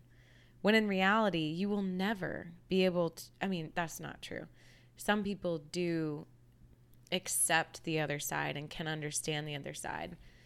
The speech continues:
But in my own experience in my life, it's been very hard to say my piece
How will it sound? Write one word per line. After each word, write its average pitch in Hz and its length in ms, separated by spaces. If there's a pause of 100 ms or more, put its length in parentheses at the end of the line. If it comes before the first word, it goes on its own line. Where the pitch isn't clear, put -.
(360)
But 170 280 (560)
in 190 220
my 202 280
own 196 200
experience 151 720
in 151 60
my 139 160
life, - 460 (480)
it's 185 160
been 185 240
very 165 320
hard 151 500
to 147 540 (840)
say 190 320
my 175 200
piece 147 640